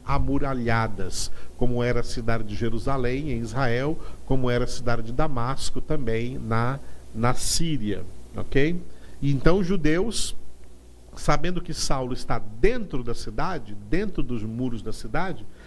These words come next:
mandaram vigiar as portas para não deixarem ele escapar, não deixarem ele fugir, porque eles queriam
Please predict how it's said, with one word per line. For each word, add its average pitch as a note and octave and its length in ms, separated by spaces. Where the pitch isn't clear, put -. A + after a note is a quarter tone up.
mandaram D3 520
vigiar E3+ 480
as G3+ 160
portas - 800
para B2 140
não D3+ 240
deixarem D3+ 640
ele D3+ 220
escapar, C#3 680
não E3 160
deixarem C#3 540
ele B2 160
fugir, A#2 640
porque B2 480
eles B2 300
queriam A#2+ 640